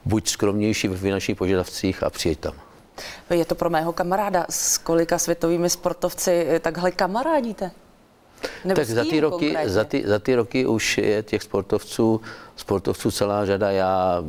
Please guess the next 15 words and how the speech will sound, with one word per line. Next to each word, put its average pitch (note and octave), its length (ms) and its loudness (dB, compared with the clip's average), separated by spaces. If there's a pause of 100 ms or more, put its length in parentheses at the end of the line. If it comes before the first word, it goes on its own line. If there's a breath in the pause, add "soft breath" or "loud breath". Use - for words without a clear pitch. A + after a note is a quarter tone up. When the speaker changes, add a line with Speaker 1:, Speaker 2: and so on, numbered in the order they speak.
(240)
Speaker 1:
jsem D2+ 220 -4
opakovaně F#2+ 680 -2
prezentoval F2 540 0
v F2 40 -6
médiích, F2+ 460 0 (400 loud breath)
že F#2 140 0
moje F2+ 220 0
angličtina F#2 460 0
není F#2 320 2
na F2+ 120 0
té F#2 160 0
úrovni, F2+ 460 0
abych E2+ 300 -2
byl F2 120 0
schopen, F#2 520 -2